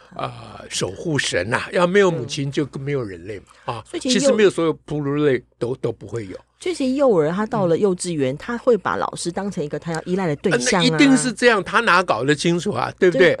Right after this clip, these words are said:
Speaker 2: 对，就是很强烈的依赖。
Speaker 1: 结果发觉，发觉说这个母亲天黑的时候是一个脸孔，<laughs> 天一亮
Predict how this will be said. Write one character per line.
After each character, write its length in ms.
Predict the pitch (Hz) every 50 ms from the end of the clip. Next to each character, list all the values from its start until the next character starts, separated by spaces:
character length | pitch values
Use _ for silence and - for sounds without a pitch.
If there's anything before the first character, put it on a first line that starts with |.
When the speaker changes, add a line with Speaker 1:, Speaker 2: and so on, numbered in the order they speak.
| 254 - - _ _
Speaker 2:
对， 100 | - 285
就 140 | - 262 262
是 100 | 240 220
很 140 | 208 180 156
强 240 | 226 220 - 160
烈 120 | 180 196 180
的 120 | 175 160
依 120 | 170 175 175
赖。 120 | 170 170
Speaker 1:
结 20 | 165
果 0 |
发 0 |
觉， 0 |
发 200 | 196 208 220 214
觉 200 | - 185 165 175
说 240 | 170 - 196 196 196
这 180 | 190 - 220 208
个 180 | 180 190 175 165
母 240 | 147 135 120 120
亲 320 | 113 - - 170 160 165 160 - - _ _ _
天 240 | - - 202 202 202
黑 240 | 190 - 226 240 254
的 120 | 226 202
时 120 | 170 - 151
候 100 | 135 139
是 140 | - 175 160
一 100 | 160 151
个 140 | 156 151
脸 200 | 135 135 117 117 113 226
孔， 260 | - - - 123 - - - - 226 208 - - 254 214 - -
<laughs> 560 | - - 320 285 - - - - 202 214 - -
天 260 | - - 262 262 262
一 120 | 247 240 226
亮 220 | 233 240 240 -